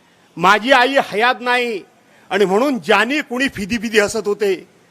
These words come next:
त्यांनी तो घोडा इथंच ठेवावा. ज्यांना ज्यांना पाहिजे, जेव्हा जेव्हा पाहिजे, ज्या ज्या वेळेला पाहिजे, जितक्या जितक्या वेळेला पाहिजे,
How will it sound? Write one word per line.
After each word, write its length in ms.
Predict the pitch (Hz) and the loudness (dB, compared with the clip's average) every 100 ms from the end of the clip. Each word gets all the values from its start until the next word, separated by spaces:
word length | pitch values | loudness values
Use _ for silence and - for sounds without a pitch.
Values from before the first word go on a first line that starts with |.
| _ - _ | _ -20 _
त्यांनी 300 | 208 202 262 | 2 2 0
तो 160 | 277 233 | 0 0
घोडा 460 | 156 185 214 285 294 - _ _ _ _ - | 0 2 4 2 -2 -12 _ _ _ _ -12
इथंच 400 | 175 - 302 - - | -4 4 4 4 -8
ठेवावा. 400 | 196 143 120 117 - _ _ _ _ _ _ - - | -10 -10 -16 -20 -20 _ _ _ _ _ _ -20 -10
ज्यांना 420 | 139 214 254 302 | 2 4 6 4
ज्यांना 320 | 269 254 277 277 | 4 2 2 0
पाहिजे, 500 | 277 240 233 285 339 - - _ _ _ _ _ - 139 | 2 0 4 4 2 -2 -20 _ _ _ _ _ -20 0
जेव्हा 360 | 208 233 294 | 4 8 8
जेव्हा 280 | 311 294 302 | 6 4 4
पाहिजे, 500 | 294 269 254 247 320 339 - _ _ _ - 135 | 2 0 0 2 2 2 -10 _ _ _ -18 0
ज्या 200 | 214 233 | 2 4
ज्या 220 | 294 381 | 4 6
वेळेला 360 | 339 311 302 | 6 6 4
पाहिजे, 520 | 285 277 254 240 294 349 - - _ _ - | 0 0 -2 2 4 4 0 -20 _ _ -10
जितक्या 380 | 220 - 359 359 | -8 -2 2 2
जितक्या 380 | 320 - 330 294 | 0 -4 0 2
वेळेला 280 | 285 294 | 4 2
पाहिजे, 560 | 285 262 262 247 247 226 | 0 -2 -2 0 0 -2